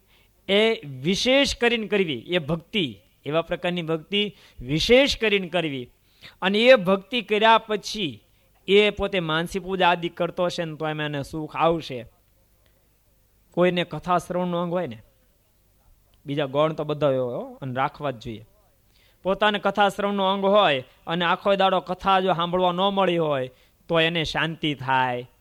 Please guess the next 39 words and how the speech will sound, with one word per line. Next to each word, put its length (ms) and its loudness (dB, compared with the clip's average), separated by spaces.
નહીં. 300 -16
અડધો 320 2
કલાક, 420 0
કલાક 400 0
કથામાં 360 -6
તરબોળ 480 0
થઈ 180 -6
જાય 400 -2
અને 200 2
પછી 260 -2
તમારે 280 0
આખો 320 0
દાડો 240 2
ભલે 240 0
ને 80 -6
સેવા 340 2
કરાવો 340 2
તોય 240 0
ભલે 320 0
ને, 80 -8
બીજું 240 -4
ત્રીજું 260 -6
સેવા 280 -2
કરાવો, 220 -4
ગમે 340 4
તે 140 2
કરાવો 460 4
તો 60 -2
એને 160 -2
પછી 340 -2
ગાઢ 260 0
સંકલ્પ 520 -8
થાય 540 -2
નહીં. 260 -14
પણ 140 -4
પોતાના 480 0
અંગનું 560 -2
કાર્ય 360 0
તો 500 -2